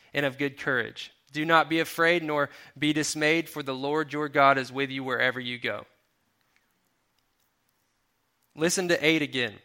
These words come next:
"The book of the law shall not depart from your mouth, but you shall meditate in it day and night, that you may observe to do according to all that is written in it.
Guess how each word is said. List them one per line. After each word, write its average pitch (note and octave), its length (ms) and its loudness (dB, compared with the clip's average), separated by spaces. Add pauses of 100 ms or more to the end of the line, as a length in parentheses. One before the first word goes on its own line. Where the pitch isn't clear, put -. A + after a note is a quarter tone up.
"The D3 120 -6
book E3+ 260 0
of F#3 140 0
the F3 100 -2
law D3 240 6
shall D3 220 2
not D#3 300 6
depart E3 440 0
from D#3+ 140 -2
your D#3 120 0
mouth, C#3+ 360 4
but C#3 120 -8
you D3+ 200 -8
shall D3+ 240 4
meditate D3 680 2
in B2+ 140 -4
it B2+ 160 -4 (480)
day E3+ 400 6
and D#3 160 0
night, D3+ 340 6 (420)
that C#3 260 4
you D#3+ 200 -4
may F3+ 300 4
observe D3+ 640 0
to - 120 -8
do D3+ 220 -2
according D#3+ 460 -4
to D3 100 -4
all D3+ 240 2
that E3+ 160 4
is C#3+ 180 -2
written C#3+ 220 -2
in B2+ 140 -4
it. B2 140 -4